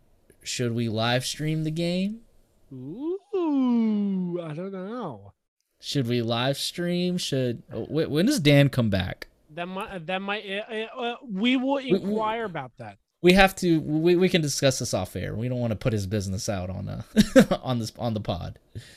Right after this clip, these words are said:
Speaker 2: Absolutely, but that about wraps things up. Carlos, thanks again for coming on with us. Dan, we missed you, and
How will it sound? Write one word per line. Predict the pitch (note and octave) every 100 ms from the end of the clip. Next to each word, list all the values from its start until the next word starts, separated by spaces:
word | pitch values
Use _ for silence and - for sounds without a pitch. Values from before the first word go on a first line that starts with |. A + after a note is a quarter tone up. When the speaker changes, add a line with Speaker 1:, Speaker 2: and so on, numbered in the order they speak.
| - -
Speaker 2:
Absolutely, | C#4+ - C4 B3+ B3+ B3
but | F#3+ A#3
that | A#3+ C4
about | A3+ A#3+ A3+
wraps | A3+ A3+ -
things | - A3+ F3 G3
up. | G#3+ -
Carlos, | G3+ A3 A3 G#3+ - -
thanks | A3+ A3 G#3+ -
again | A3 F3+ G3+ G3+ -
for | G3
coming | - G3 G3+ F#3+
on | F#3 F#3 F#3 F#3+ -
with | F3+ G3 -
us. | G3 F#3
Dan, | F3 D3 F3 F3+ F3+
we | E3+ F3
missed | F3+ E3+ - -
you, | F#3 F3
and | F3+ E3